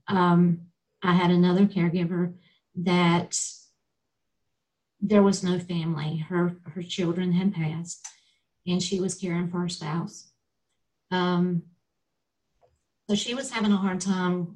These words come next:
just going to the grocery store or going to her own doctor's visits. And so we got a volunteer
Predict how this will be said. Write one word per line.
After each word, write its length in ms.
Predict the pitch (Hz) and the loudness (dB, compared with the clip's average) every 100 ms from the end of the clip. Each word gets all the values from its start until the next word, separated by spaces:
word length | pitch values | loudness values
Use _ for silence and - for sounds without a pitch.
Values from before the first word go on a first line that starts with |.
| - 202 | -16 -12
just 260 | 180 - | -8 -6
going 240 | 175 175 175 | -2 0 0
to 120 | 185 | -2
the 80 | 170 | -4
grocery 380 | 160 175 208 | -4 -4 -2
store 440 | 202 185 - 156 - _ _ _ _ | -4 -4 -10 -10 -12 _ _ _ _
or 100 | 180 | -4
going 280 | 180 180 190 | -2 0 2
to 160 | 185 196 | 0 -2
her 220 | 160 175 | -4 -6
own 400 | 180 185 196 185 - - | -2 2 2 0 -8 -2
doctor's 680 | 170 180 - 147 - - - | 0 0 -4 -12 -12 -14 -10
visits. 640 | 160 156 - - - - _ _ _ _ _ _ _ | -4 -4 -6 -10 -12 -20 _ _ _ _ _ _ _
And 540 | 175 185 180 180 180 175 | -2 0 2 2 0 -2
so 320 | - 180 175 | -2 0 2
we 180 | 175 180 | 2 0
got 160 | 180 | 0
a 60 | 180 | 2
volunteer 800 | 170 170 175 175 180 175 180 | 2 2 2 0 0 2 0